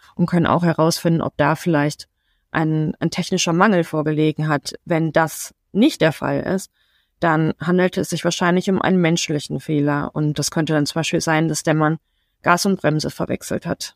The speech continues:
Eben darum wurden auch schon Ermittlungen eingeleitet gegen den vierundachtzigjährigen wegen fahrlässiger Körperverletzung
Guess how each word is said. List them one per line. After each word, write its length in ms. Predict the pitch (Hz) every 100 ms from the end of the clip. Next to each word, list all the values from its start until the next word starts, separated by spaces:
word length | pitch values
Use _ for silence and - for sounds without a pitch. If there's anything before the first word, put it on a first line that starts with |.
| _
Eben 280 | - 180 175
darum 500 | 165 175 175 180 175
wurden 500 | 151 170 170 170 170
auch 160 | - 170
schon 240 | - 165
Ermittlungen 460 | 143 160 170 165 160
eingeleitet 680 | - 160 165 151 151 156 -
gegen 240 | 160 156
den 180 | 151 147
vierundachtzigjährigen 1040 | - 160 151 139 - - 151 147 147 147 - -
wegen 400 | 151 143 147 151
fahrlässiger 540 | 175 147 135 - 139
Körperverletzung 1000 | - - 156 - 156 143 - - 147